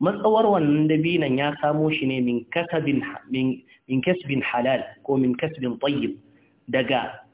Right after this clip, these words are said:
wato gumunsa ne, halaliyarsa.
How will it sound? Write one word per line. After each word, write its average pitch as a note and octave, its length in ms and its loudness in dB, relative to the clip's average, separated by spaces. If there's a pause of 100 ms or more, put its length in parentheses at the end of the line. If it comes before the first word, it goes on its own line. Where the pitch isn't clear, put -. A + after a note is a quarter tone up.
(180)
wato A#2+ 440 2 (240)
gumunsa D#3+ 560 4
ne, B2 320 2
halaliyarsa. C#3+ 1040 0